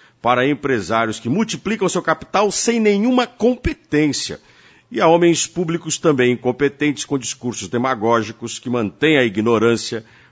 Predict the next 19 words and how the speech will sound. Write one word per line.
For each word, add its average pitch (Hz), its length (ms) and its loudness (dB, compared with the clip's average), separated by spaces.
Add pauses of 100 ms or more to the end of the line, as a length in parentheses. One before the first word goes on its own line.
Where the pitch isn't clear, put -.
(100)
para 110 180 -2
continuar 110 440 -2
sendo 110 200 -6
escolhidos 104 760 -4
com 104 220 -6
discursos, 110 880 -8 (280)
mas 104 220 -2
sem 117 260 -2
prática 110 600 -2
de 101 100 -8
interesse 92 760 -6
da 92 140 -8
sociedade. 78 800 -12 (240)
Nessa 143 200 -10
quantidade 127 400 -4
imensa 98 320 -2
de 92 80 -8
notícias, 92 680 -8
corrupção 92 880 -8